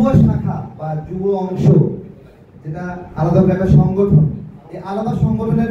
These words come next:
প্রয়োজনটা কি? মানে কেন এটা প্রয়োজন হচ্ছে? আমার প্রশ্ন, এটা কি করতে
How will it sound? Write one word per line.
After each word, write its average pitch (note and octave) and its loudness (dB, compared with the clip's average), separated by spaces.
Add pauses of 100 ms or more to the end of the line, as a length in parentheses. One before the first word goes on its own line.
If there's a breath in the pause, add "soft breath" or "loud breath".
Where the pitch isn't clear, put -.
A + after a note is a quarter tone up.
প্রয়োজনটা A#3 -4 (100)
কি? - 0 (680)
মানে F#3+ -6 (120)
কেন B3 2 (140)
এটা A3+ 0 (120)
প্রয়োজন F#3 4
হচ্ছে? D3+ 4 (640)
আমার F3+ -10
প্রশ্ন, - 2 (1800)
এটা G#3+ 4
কি C4+ 0
করতে - 2